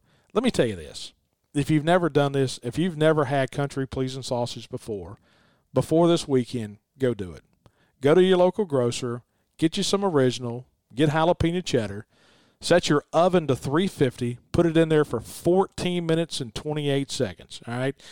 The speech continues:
And you pull it out, it's got that snap, it's perfect, put it on the grill. But let me tell you this, you may say, "I have my own sausage that I put on the grill anytime I tailgate,"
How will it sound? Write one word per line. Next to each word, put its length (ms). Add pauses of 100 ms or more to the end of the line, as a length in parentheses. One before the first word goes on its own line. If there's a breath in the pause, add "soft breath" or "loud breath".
(180 loud breath)
And 180
you 100
pull 260
it 60
out, 300
it's 140
got 260
that 160
snap, 520 (100)
it's 160
perfect, 480
put 140
it 100
on 140
the 80
grill. 460
But 100
let 100
me 80
tell 200
you 100
this, 300 (360 loud breath)
you 200
may 240
say, 400 (120)
"I 180
have 380
my 160 (100)
own 460
sausage 520
that 120
I 80
put 160
on 120
the 100
grill 500 (100)
anytime 460
I 80
tailgate," 540